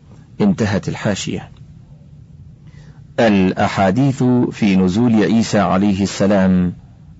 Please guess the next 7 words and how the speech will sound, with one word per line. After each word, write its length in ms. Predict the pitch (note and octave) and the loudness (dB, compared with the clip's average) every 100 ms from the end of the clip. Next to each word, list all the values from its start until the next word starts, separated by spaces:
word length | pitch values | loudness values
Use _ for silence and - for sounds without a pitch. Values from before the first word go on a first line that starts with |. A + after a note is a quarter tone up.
| - | -4
متواترة. 880 | G2+ C#3+ D3+ F2 E2 E2 E2+ D#2+ - - - - - - - - - - - - - - - - | 0 2 0 -2 -2 -2 -4 -4 -8 -16 -20 -20 -20 -20 -20 -20 -20 -20 -20 -20 -20 -20 -12 -2
ذكرت 440 | C3 E3 G3+ - | -2 0 0 0
فيما 320 | C#3+ C#3 A2+ | 0 2 2
سبق 480 | G#2 - D#3+ D3+ - - | 2 0 0 0 -2 0
بعض 300 | A#2 C3+ B2 | 2 2 2
الأحاديث 640 | A#2+ G#2 G#2+ G2+ B2+ C3 | 0 -2 0 0 0 0
الواردة 560 | A#2 G#2+ G2+ C3 C#3+ | 0 2 2 0 0